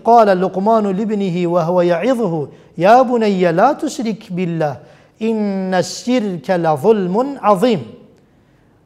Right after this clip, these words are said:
معنای ره، وره ظلم، پیغمبری صلی اللہ علیہ وسلم بحث که کو گوتی شرکه، تو شریکا به خود چی که. اوه معنا ظلمه. حتی ام درستید قرآن بگهین، خوش که برات رزدار. وید ام باش و باش، گوه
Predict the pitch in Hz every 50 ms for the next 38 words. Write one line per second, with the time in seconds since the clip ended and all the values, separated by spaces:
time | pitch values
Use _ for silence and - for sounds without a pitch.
0 | _ _ _ _ _ _ _ _ - 156 156 160 180 202 208 208 214 233 240 233
1 | 233 - - - 180 165 139 160 196 208 269 277 269 262 254 - - - 190 156
2 | 143 175 269 269 247 240 254 277 - - - - - 180 160 180 185 202 196 180
3 | 185 196 185 170 180 180 170 214 180 185 180 - 214 185 185 - 185 175 175 180
4 | 185 180 156 143 156 156 131 170 151 - - - 214 180 147 - 131 117 - -
5 | - _ _ _ - 151 - - 170 190 226 185 202 180 147 143 - 139 123 123
6 | 110 - - 110 - - 113 101 _ _ _ _ _ _ _ _ _ _ _ _
7 | _ _ _ _ _ _ _ _ _ - - 175 180 240 247 220 190 190 - -
8 | 165 147 156 156 151 120 139 131 127 127 127 - 208 233 226 277 285 285 - -
9 | 262 247 226 262 269 - - 294 - - 254 277 339 277 247 220 175 156 175 151
10 | 160 156 156 165 185 - - - _ _ - 233 - - - 180 175 170 151 147
11 | 147 135 123 143 143 143 - - - _ - - _ _ - 170 208 262 208 -
12 | - 240 240 233 220 185 175 170 226 277 294 254 202 156 - - 180 156 147 156
13 | 147 139 135 123 135 151 139 156 233 277 226 196